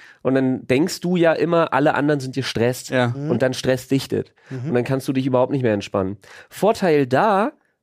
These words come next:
Speaker 1: bei diesem Konzept, jeder Kellner, absolut alle, gucken immer auf den Boden, weil sie gewohnt sind, dass Kinder da rumrennen.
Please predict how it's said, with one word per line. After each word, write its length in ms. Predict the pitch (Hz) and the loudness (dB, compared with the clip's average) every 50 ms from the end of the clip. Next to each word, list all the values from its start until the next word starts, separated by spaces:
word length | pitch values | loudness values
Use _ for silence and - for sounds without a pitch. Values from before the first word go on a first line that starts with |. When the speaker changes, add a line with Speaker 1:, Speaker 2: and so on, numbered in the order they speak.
| _ | _
Speaker 1:
bei 120 | - 123 131 | -2 0 0
diesem 200 | 160 196 247 240 | 2 0 -2 -2
Konzept, 560 | - 151 123 123 - - 117 131 196 - - _ _ _ _ _ | 0 -2 -4 -4 -2 -2 0 0 0 -2 -8 _ _ _ _ _
jeder 240 | - 165 233 277 277 | -2 0 0 0 0
Kellner, 600 | 277 - - 220 208 196 175 147 117 107 98 - - | -2 -4 -2 0 2 2 2 2 2 0 0 0 -2
absolut 480 | 175 214 - - - 233 214 220 202 - - _ | -2 -2 -2 -4 -4 -4 -4 -4 -4 -8 -6 _
alle, 380 | 170 160 156 143 120 104 104 | 0 2 2 4 4 2 2
gucken 240 | 104 - 156 151 170 | 0 -2 -4 -2 -2
immer 140 | 180 208 214 | 0 0 -2
auf 80 | 190 - | -2 -2
den 100 | 208 160 | 0 0
Boden, 260 | 160 156 175 196 185 | 0 0 0 0 -2
weil 100 | 160 147 | -4 -4
sie 80 | 139 | -4
gewohnt 360 | 139 147 139 135 139 143 151 - | -6 -6 -4 -2 -2 -4 -2 -2
sind, 280 | 170 165 170 165 - - | -4 -4 -4 -4 -4 -4
dass 240 | 139 - - - _ | -4 -4 -8 -14 _
Kinder 240 | - 180 160 131 113 | -4 -2 0 0 0
da 80 | 110 | 2
rumrennen. 420 | 107 110 110 110 110 113 127 180 | 0 0 0 0 0 0 -2 -4